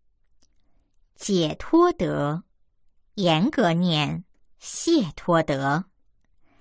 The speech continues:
谁不想解脱啊？谁不想证？为什么你有法身，自个儿有，自个儿不知道，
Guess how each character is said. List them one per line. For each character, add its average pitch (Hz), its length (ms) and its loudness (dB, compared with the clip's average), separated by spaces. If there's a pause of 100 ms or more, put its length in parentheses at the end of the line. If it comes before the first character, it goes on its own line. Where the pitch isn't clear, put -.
(340)
谁 180 420 0
不 320 220 2
想 160 520 4 (200)
解 247 540 -2
脱 220 300 -2
啊？ 180 340 -4 (920)
谁 180 420 0
不 - 180 -12
想 160 460 4 (340)
证？ 359 380 2 (960)
为 392 320 2
什 165 260 0
么 165 320 0 (360)
你 254 180 4
有 311 140 2
法 - 380 -2
身， 330 460 -2 (800)
自 - 240 0
个 220 140 0
儿 277 100 2
有， 170 640 2 (400)
自 - 220 2
个 180 140 2
儿 135 80 2
不 254 200 -4
知 320 200 -2
道， 359 520 -6